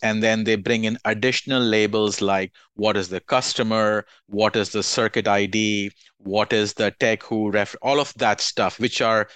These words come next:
very relevant to the customer context. And then we introduce new labels ourselves also, like named entity recognition.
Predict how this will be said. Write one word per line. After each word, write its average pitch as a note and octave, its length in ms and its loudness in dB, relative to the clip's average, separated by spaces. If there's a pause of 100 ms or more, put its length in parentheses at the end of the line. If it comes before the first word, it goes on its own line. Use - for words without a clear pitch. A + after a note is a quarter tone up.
(140)
very C3 400 2
relevant A2+ 640 2
to A2 140 0
the G2+ 280 -2
customer G#2 480 -2
context. F#2 640 -10 (320)
And C3+ 120 0
then G#3+ 180 2
we G#3+ 120 2 (120)
introduce F3 640 2
new C#3+ 200 0
labels C3 480 2 (120)
ourselves A#2 920 0
also, G2 460 -4
like G2 360 0
named A#2+ 400 0
entity A2+ 420 -2
recognition. G#2 720 -4